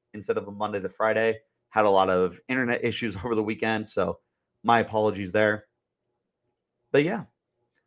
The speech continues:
that's gonna be it for this edition of the Locked On Sun Devils. So thank you guys, as always, for making us your first listen of the day. Check us out wherever you get your podcasts, including YouTube.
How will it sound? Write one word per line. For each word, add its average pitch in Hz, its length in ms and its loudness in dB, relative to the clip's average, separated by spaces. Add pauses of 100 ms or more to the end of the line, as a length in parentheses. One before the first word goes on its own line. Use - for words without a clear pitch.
(100)
that's 131 180 2
gonna 147 140 0
be 143 100 4
it 139 100 6
for 131 80 -8
this 120 180 -4
edition 120 260 -2
of 117 60 -2
the 107 60 0
Locked 101 180 2
On 101 100 -6
Sun 92 160 -8
Devils. - 240 -12
So 95 300 -4 (540)
thank 139 160 2
you 147 80 -4
guys, 139 220 8
as 127 200 8
always, 120 280 8
for - 120 -10
making 110 240 -4
us 110 120 -6
your 107 80 -8
first - 280 -4
listen 92 260 -4
of 92 60 -8
the 92 100 -4
day. 143 360 6 (360)
Check 151 200 4
us 147 120 -8
out 131 200 8
wherever 113 200 4
you 117 80 -2
get 113 100 -4
your - 80 -10
podcasts, 113 460 2
including 113 400 -6
YouTube. 113 520 -4